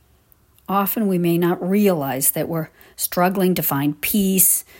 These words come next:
being angry or upset, feeling sick or tired, because there is a sense of fear that is laying beneath the surface. That fear doesn't belong with us, so it's going to make us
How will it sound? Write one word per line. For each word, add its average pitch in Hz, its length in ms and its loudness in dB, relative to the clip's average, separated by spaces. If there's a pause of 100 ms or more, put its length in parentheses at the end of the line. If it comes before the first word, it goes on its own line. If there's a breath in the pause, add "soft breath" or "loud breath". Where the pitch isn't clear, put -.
(160 loud breath)
being 185 220 -4
angry 220 400 2
or 165 60 0
upset, - 600 0
feeling 180 440 -2
sick - 480 0
or 151 100 -4
tired, 170 600 -4 (280 loud breath)
because 285 560 -2
there 180 160 -4
is 151 180 -2
a 160 60 -8
sense - 540 0
of 240 100 -4
fear 147 640 -2 (400 loud breath)
that 170 120 -6
is 160 140 -4
laying 160 240 0
beneath 156 320 -6
the 143 80 -8
surface. - 600 -6 (1300)
That 226 240 0
fear 175 220 -2
doesn't 147 280 -4
belong 143 340 -6
with 139 160 -8
us, 196 320 -2 (640 soft breath)
so 170 260 -2
it's 170 180 -2
going 214 440 0
to 269 120 -4
make 156 320 -2
us 214 160 -2